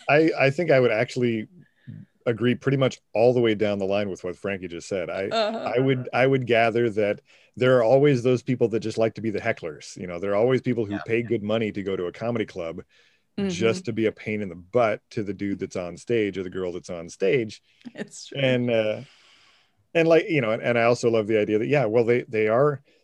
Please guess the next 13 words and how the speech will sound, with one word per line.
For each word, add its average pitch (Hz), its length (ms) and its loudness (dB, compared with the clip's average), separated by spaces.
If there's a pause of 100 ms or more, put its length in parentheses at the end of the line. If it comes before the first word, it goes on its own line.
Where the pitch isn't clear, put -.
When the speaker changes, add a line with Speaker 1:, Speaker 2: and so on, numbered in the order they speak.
(220)
Speaker 1:
they 107 120 0
are 156 180 2
in 156 100 2
a 101 120 -2 (160)
box, 107 500 -4
like, 95 160 -8
they're 113 140 0
in 131 80 0
a 127 40 -2
balcony 120 480 0
box, 92 540 -4
so 101 200 -4
they're, 110 260 0